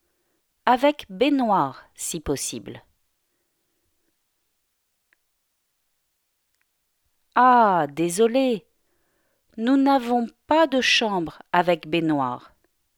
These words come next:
Toutes nos chambres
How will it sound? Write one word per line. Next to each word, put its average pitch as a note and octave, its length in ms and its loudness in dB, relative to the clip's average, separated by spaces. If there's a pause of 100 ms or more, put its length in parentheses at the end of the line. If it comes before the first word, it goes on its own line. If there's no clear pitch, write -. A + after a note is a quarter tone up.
(1600)
Toutes - 320 -2
nos C4 160 0
chambres A#3 640 0